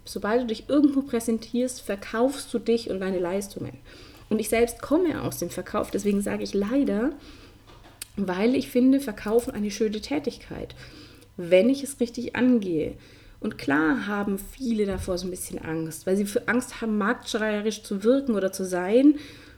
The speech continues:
und da zu sagen, „Ich zeige mich und ich erzähle, dass ich toll bin.“ Und das ist so ein, so ein Ding, wo wir Frauen tatsächlich an uns arbeiten müssen, dass wir auch uns hinstellen dürfen und sagen dürfen, „Hey,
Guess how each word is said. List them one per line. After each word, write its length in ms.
und 400
da 300
zu 140
sagen, 300
„Ich 200
zeige 440
mich 240
und 80
ich 80
erzähle, 720
dass 140
ich 200
toll 400
bin.“ 180
Und 160
das 140
ist 120
so 60
ein, 200
so 120
ein 100
Ding, 280
wo 100
wir 160
Frauen 540
tatsächlich 500
an 80
uns 140
arbeiten 520
müssen, 420
dass 320
wir 260
auch 180
uns 180
hinstellen 520
dürfen 240
und 80
sagen 320
dürfen, 260
„Hey, 380